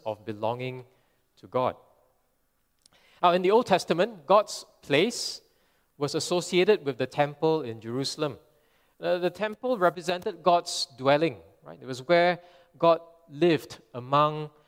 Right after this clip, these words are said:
his people. The temple was where God displayed his glory. You know, when,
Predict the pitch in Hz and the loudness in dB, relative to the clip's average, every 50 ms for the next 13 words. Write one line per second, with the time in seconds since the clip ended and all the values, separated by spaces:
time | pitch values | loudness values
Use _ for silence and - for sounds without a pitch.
0 | _ _ _ _ _ _ - 117 - - - 139 127 - - 151 131 104 87 - | _ _ _ _ _ _ -12 -12 -12 -10 -10 -12 -6 -2 0 0 0 0 -4 -8
1 | - - 123 - - 180 185 175 220 214 175 147 127 127 170 170 175 160 135 160 | -10 -10 -6 0 2 2 2 4 2 2 2 2 0 2 2 2 2 2 2 2
2 | 156 165 143 - 123 117 - - - - _ 139 143 156 160 160 160 - _ _ | 2 2 2 -2 -6 -8 -8 -8 -10 -8 _ 0 0 2 0 0 -4 -8 _ _
3 | _ _ _ _ _ _ _ _ _ - 185 143 127 131 135 127 127 131 143 135 | _ _ _ _ _ _ _ _ _ -6 -6 -4 -2 0 2 2 4 2 2 0
4 | 113 101 107 113 113 107 113 113 117 113 113 | -4 -6 -10 -12 -6 -4 -4 -4 -4 -6 -10